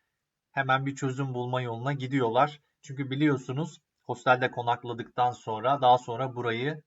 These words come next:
puanlıyoruz ve yorum yazıyoruz. Ve bu yorumlara işletmeler kesinlikle müdahale edemiyorlar. Dolayısıyla olası bir problemde,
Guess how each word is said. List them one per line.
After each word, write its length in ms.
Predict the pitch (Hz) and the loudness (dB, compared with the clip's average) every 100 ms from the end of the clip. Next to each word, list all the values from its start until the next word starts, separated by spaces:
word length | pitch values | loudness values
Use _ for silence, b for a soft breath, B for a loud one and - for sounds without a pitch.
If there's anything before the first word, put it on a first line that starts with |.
| _ | _
puanlıyoruz 640 | 123 120 123 131 113 110 | 4 4 4 -2 -6 -6
ve 80 | 135 | -4
yorum 340 | 139 120 131 | -4 -2 -4
yazıyoruz. 580 | 120 104 104 107 147 147 b b b - | -6 -8 -6 -6 -6 -8 b b b -4
Ve 180 | 127 127 | -4 0
bu 100 | 156 | 4
yorumlara 720 | 143 127 113 113 135 151 - _ _ | 4 2 -4 2 2 2 -6 _ _
işletmeler 680 | 92 - 120 - 123 131 139 | -12 -2 0 0 0 0 0
kesinlikle 560 | 135 123 143 139 143 139 | -4 -6 -4 -4 -2 -4
müdahale 460 | 120 117 120 139 | -2 0 0 0
edemiyorlar. 640 | 131 139 117 110 139 147 143 | -2 -4 -4 -2 0 -2 -6
Dolayısıyla 800 | 127 131 131 135 127 143 151 b b b _ | -2 -2 -2 -6 0 0 0 b b b _
olası 500 | 127 127 131 - 151 | -6 -4 -4 -4 -6
bir 180 | 117 113 | -6 -8
problemde, 840 | 123 113 104 107 104 101 143 170 | -2 -2 0 0 0 2 0 0